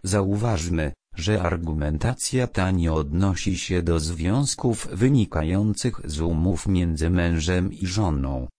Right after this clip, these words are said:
ale obejmuje szerszy zakres zależności między dwiema płciami według boskiego porządku i zamierzenia.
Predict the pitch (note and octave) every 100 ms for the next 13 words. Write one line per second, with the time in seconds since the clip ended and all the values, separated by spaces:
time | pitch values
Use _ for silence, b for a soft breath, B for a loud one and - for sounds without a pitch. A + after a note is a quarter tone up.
0 | - F2+ F2+ E2+ F2 F2 F2 E2 D#2 D2
1 | D2 G2+ F2 D#2 F2+ E2 E2+ E2+ - D2+
2 | - - - B2 B2+ G#2 A#2 A#2 - F2
3 | E2 E2+ E2+ E2 D2 D#2 D2+ F2 A#2+ F#2+
4 | D#2 - C#3+ - D#2+ D2 D#2 D#2+ E2 D2
5 | D2+ E2+ F2 D#2+ D2+ - D2+ C#2 D2 C#2
6 | G2+ E2+ A2 C3+ - - F2+ F2+ - F#2+
7 | E2 F2+ E2 E2 F2 B1 A#1+ A#1+ -